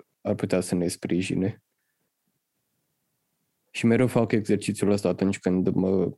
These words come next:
când atingem subiectul ăsta la bere, pe terasă, la control, efectiv. Vezi cum unii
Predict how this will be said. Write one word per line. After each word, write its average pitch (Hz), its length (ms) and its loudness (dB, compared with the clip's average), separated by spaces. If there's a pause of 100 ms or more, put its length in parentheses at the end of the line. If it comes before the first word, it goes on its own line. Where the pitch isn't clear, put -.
(140)
când 92 180 -2
atingem 92 1080 -2 (720)
subiectul 92 520 -2
ăsta 92 380 0
la 92 420 0
bere, 92 600 2
pe - 420 0 (800)
terasă, 101 440 2
la 92 220 2
control, 95 500 2
efectiv. 101 500 0 (1700)
Vezi 123 500 2
cum 113 440 0
unii 107 600 2